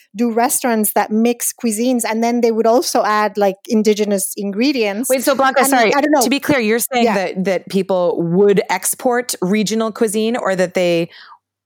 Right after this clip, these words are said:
Speaker 2: the kind of, or that, that
Speaker 1: No.
Speaker 2: when they're home in their home territory, they don't do regional cuisines in their restaurants? S-
Speaker 1: Except when they go overseas. So if you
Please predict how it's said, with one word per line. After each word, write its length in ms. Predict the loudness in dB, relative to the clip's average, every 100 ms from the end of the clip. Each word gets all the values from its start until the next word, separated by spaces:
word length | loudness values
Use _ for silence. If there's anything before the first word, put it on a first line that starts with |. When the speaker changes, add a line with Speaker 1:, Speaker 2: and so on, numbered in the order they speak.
| _ _
Speaker 2:
the 140 | -4
kind 240 | -2 -2 -2
of, 100 | -2
or 140 | 0
that, 160 | 0 0
that 160 | 0 -2
Speaker 1:
No. 380 | -2 -6 _ -2
Speaker 2:
when 180 | 0 2
they're 140 | 2
home 300 | 2 2 2
in 120 | 2
their 160 | 0 0
home 240 | -2 0
territory, 580 | 0 0 0 0 0 -2 -6 -10 -4
they 120 | -2
don't 480 | 0 0 0 -2 -4
do 160 | -4 -2
regional 360 | -2 -4 -6 -4
cuisines 400 | -4 -2 -2 -2
in 80 |
their 120 | -4 -2
restaurants? 600 | -4 -4 -6 -6 -8 -10 -12
S- 260 | -12 -12 _ _ -6
Speaker 1:
Except 340 | -4 -2 0
when 200 | 2 2
they 140 | 0
go 400 | 2 2 4 4 4
overseas. 580 | 4 0 2 0 0 0
So 340 | 0 0 -2
if 160 | -4 -4
you 360 | -2 0 -2